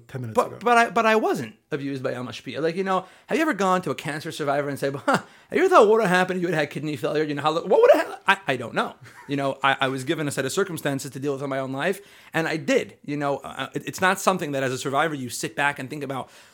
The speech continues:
Speaker 2: "Well, my life is interesting 'cause of this set of circumstances. I wonder what it would have been like different." You know, you think of what it would have been like different if I would have never been abused, but not, you know,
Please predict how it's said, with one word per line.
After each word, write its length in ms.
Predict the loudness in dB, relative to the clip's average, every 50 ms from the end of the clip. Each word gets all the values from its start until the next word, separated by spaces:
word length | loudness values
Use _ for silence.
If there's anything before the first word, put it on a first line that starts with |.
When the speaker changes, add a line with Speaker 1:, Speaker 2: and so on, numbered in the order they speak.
| _ _ _ _
Speaker 2:
"Well, 140 | -8 -6 -4
my 140 | -4 -4 -2
life 320 | 0 0 0 -2 -2 -4
is 120 | -6 -4
interesting 400 | -4 -4 -4 -6 -8 -8 -8 -6
'cause 120 | -6 -8 -8
of 140 | -8 -4 -4
this 140 | -2 -2
set 160 | 0 -2 -2 -2
of 80 | -2
circumstances. 640 | -4 -6 -8 -8 -8 -10 -8 -8 -8 -6 -6 -6 -8 -8 -16 -20 _ _ _ _ -8
I 80 | -6
wonder 580 | -6 -4 -2 -2 -2 -2 0 2 4 4 4 4
what 220 | 4 4 4 4
it 100 | 2 0
would 140 | -2 -2 -2
have 180 | -2 -4 -4 -4
been 220 | -4 -4 -2 -2
like 360 | -4 -4 -4 -6 -8 -14 _
different." 380 | -10 -10 -10 -10 -12 -18 -20 -12
You 120 | -10 -10 -8
know, 180 | -8 -10 -14 -12
you 200 | -8 -6 -6 -4
think 200 | -2 -2 2 2
of 100 | 4 4
what 120 | 4 2
it 80 | 2 0
would 100 | -2 -2
have 100 | -2 -2
been 100 | -4 -4
like 160 | -4 -4 -4
different 340 | -4 -4 -2 -2 -4 -4 -4 -12 -20 -20 -20 _ -16
if 120 | -4 -2
I 40 | 0
would 80 | 0
have 100 | 0 0
never 260 | 2 4 4 4 4 4
been 160 | 2 2 0
abused, 460 | 0 -2 -2 0 0 0 0 -2 -4
but 120 | -4 -4 -2
not, 200 | -2 -4 -4 -4
you 80 | -4
know, 220 | 0 0 0 0